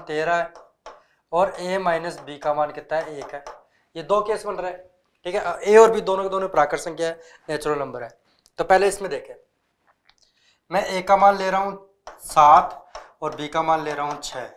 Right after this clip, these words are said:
तो देखो ये कंडीशन सेटिस्फाई कर रही है और ए प्लस बी कितना हो रहा है, तेरह हो रहा है। तो ये तो ये हो गया। अब इसमें मैं मान लो ए का मान ले रहा हूँ सात, तो बी का मान कितना लेना पड़ेगा, मेरे को छः ही लेना पड़ेगा, लेकिन ये वाली कंडीशन सेटिस्फाई नहीं कर रही। तो इसका मतलब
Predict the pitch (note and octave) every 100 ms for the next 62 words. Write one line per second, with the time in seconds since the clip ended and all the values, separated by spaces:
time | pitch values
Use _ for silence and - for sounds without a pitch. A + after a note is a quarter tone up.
0 | _ _ _ C#3 D#3+ F3 F3 - - -
1 | D3+ E3+ D#3+ E3+ F3 E3 - - F3 E3+
2 | F3 F3 F3 _ _ _ _ _ - E3+
3 | F3 E3+ E3+ D#3+ F#3 D#3+ D3+ D3+ D3+ D3+
4 | C3+ B2 A#2 - - _ - C3+ C#3+ C#3+
5 | E3 D#3+ B2+ C3 D3+ F3+ - A3+ A3 G#3+
6 | G3 F3+ F#3 F3+ - _ _ E3 D#3+ F3
7 | E3+ F3 E3 D#3+ E3 - C#3 C#3 D3 -
8 | - - _ - C3 C#3 D#3 D#3 D#3 -
9 | D#3 D3 D3+ D3+ D3+ D#3 D#3+ D#3 D#3 -
10 | C3 C3 B2+ B2+ B2+ B2 A#2+ _ _ -
11 | D#3 E3+ D#3 D#3+ E3+ E3+ D3 D#3+ D3+ D3+
12 | - E3 F#3+ - _ _ C3+ B2+ B2 A2+
13 | A2+ A2 _ _ _ _ _ _ _ _
14 | _ - B2+ D3+ D3+ G3